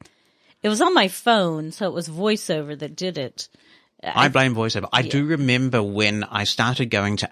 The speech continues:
Speaker 2: A T I A, and
Speaker 1: Oh,
Speaker 2: I
Speaker 1: yeah,
Speaker 2: said to
Speaker 1: Asia.
Speaker 2: Russell Smith,
Speaker 1: <laughs>
Speaker 2: "I'm just gonna book my travel for Asia." And he said, "What?" And I said, "For Asia." And he said, "You mean A T I A?" I said, "Oh, my screen reader, my, my, my text to speech says Asia."
Speaker 1: Asia.
Speaker 2: Asia
Speaker 1: Yeah,
Speaker 2: can be a
Speaker 1: Asia.
Speaker 2: bit
Speaker 1: Well, why can't they call it Asia?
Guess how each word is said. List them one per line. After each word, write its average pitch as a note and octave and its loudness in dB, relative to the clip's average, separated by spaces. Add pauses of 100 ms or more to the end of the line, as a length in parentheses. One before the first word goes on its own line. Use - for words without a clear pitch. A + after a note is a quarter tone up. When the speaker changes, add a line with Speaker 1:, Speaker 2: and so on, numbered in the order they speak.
Speaker 2:
A A2+ 2
T A2 0
I F#2 0 (200)
A, D2 -2 (240)
and G#2 2
Speaker 1:
Oh, - 2
Speaker 2:
I G2 2
Speaker 1:
yeah, G2 0
Speaker 2:
said A#2+ 2
to A#2+ 0
Speaker 1:
Asia. G#2+ 0
Speaker 2:
Russell A2+ 0
Smith, - 0
Speaker 1:
<laughs> - -16
Speaker 2:
"I'm C3 -4
just - -2
gonna B2+ 0
book C#3+ -4
my A2+ -2
travel C3 0
for - -2
Asia." C#3+ 0
And G#2+ 0
he G2+ 0
said, F2+ -2
"What?" D4 4
And C#3+ 0
I - 2
said, E3+ -2
"For - -6
Asia." G3 -2
And - 0
he F3 -2
said, - -4
"You A#3+ 0
mean A#3 0
A B3 2
T G#3+ 0
I F3 4 (200)
A?" F2+ -2
I A2+ -6
said, A#3+ 0
"Oh, E3+ 2 (300)
my A#2 0
screen F3+ 2
reader, F#2+ -2
my, A2 4
my, A2+ 0
my A2+ 0
text - -2
to G#2+ 0
speech - -6
says G#2 4
Asia." - -2 (240)
Speaker 1:
Asia. D4 2 (220)
Speaker 2:
Asia C#3 0
Speaker 1:
Yeah, E3 2
Speaker 2:
can - -10
be F#3 2
a - 4
Speaker 1:
Asia. D#3+ 0
Speaker 2:
bit - -4
Speaker 1:
Well, A3+ -4
why A4+ 0
can't A4 0
they G#4 2
call G#4+ 0
it A3+ 4
Asia? - -2